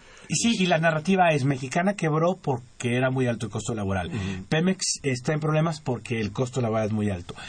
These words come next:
Speaker 1: Los ma-, la educación no funciona porque los maestros, eh, son flojos.
Speaker 2: Ujú.
Speaker 1: Cuando es mucho más complejo, efectivamente, ¿no?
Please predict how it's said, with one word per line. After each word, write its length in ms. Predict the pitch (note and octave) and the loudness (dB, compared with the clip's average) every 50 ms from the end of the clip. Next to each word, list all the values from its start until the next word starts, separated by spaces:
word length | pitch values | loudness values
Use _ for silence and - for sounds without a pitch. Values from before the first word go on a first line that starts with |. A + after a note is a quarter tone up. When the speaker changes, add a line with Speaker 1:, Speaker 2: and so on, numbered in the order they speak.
| - - B2+ | -6 -2 0
Speaker 1:
Los 200 | D3+ D#3+ C3+ C3+ | 2 2 4 4
ma-, 180 | D3+ D3 D3 C#3+ | 4 4 2 2
la 100 | D3 D3 | 2 2
educación 440 | D3 D3 D3 D#3+ D3+ - F#3+ G3 | 2 2 2 0 0 2 2 2
no 80 | G#3 G#3+ | 2 2
funciona 560 | G3 G3 E3+ - - F3+ E3+ E3 E3+ E3+ E3+ - - - - - - | 2 2 2 2 2 2 2 2 2 0 -2 -4 -10 -14 -16 -8 -4
porque 260 | - C#3 B2 - C#3 | -2 -2 0 0 0
los 160 | C3 B2+ B2 | 2 4 4
maestros, 600 | C3 C3+ C#3+ C#3 B2+ - - C#3+ D3 C#3+ - - - | 4 4 4 2 0 0 0 0 0 0 -2 -4 -8
eh, 220 | A#2+ A2+ A2 G#2 | -6 -4 -2 -2
son 200 | G#2+ - B2+ B2 | 0 0 0 0
flojos. 280 | A#2+ A#2+ A2 A2+ A#2 A#2 | 0 0 0 0 0 -2
Speaker 2:
Ujú. 80 | G#2 - - F#3+ - - | -4 -6 -8 -8 -2 2
Speaker 1:
Cuando 220 | - G#3 A3 C4 | 2 4 4 4
es 80 | B3+ A#3+ | 4 4
mucho 280 | C4 D4 C#4 - - | 4 4 4 4 4
más 200 | A#3 B3 A#3+ - | 4 4 4 4
complejo, 600 | - A3+ G#3 G3+ - G#3+ A3+ G3+ - - G#2 G#2 | 2 2 2 2 2 2 2 2 0 0 -2 -2
efectivamente, 760 | G2+ G2 - A#2+ - - D#3+ D#3+ D3+ E3 D3+ A#2+ G2 G2+ G2 | -2 -2 -4 -4 -2 0 0 2 2 2 2 0 -2 -4 -2
¿no? 200 | G2+ B2 D#3+ F3 | 0 0 0 0